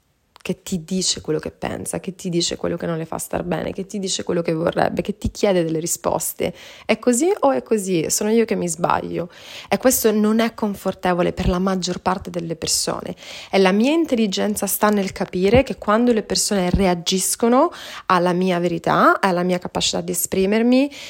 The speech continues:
è un momento, devo lasciargli il loro momento, devo lasciargli il loro tempo,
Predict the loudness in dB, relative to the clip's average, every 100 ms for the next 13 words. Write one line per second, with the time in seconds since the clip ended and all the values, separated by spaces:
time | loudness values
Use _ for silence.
0 | -18 -2 2 2 4 4 4 2 2 0
1 | -4 0 0 0 0 0 0 0 0 0
2 | 0 0 2 0 0 -2 -4 -6 -6 -4
3 | -2 -2 -2 -2 -2 0 0 -2 -4 -6
4 | -6 -8 -8